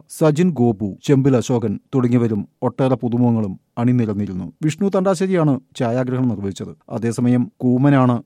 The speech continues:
അവസാനം തിയേറ്ററിലെത്തിയ ആസിഫ് അലി ചിത്രം. മികച്ച വിജയം നേടുന്ന ചിത്രത്തിലൂടെ ആസിഫ് അലിയും സംവിധായകൻ ജിത്തു ജോസഫും ആദ്യമായി ഒന്നിച്ചു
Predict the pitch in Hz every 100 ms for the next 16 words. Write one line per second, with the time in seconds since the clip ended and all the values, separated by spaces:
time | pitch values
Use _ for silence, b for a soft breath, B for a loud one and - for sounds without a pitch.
0 | - 131 127 147 147 123 120 139 131 127
1 | 110 - _ - 113 110 123 135 113 -
2 | 101 127 _ 156 156 180 202 185 165 175
3 | 165 160 156 151 - - 131 131 135 127
4 | 113 _ - 131 156 147 143 139 127 -
5 | _ - 127 135 127 127 110 110 139 131
6 | 120 123 113 - _ 120 127 139 143 139
7 | 117 120 113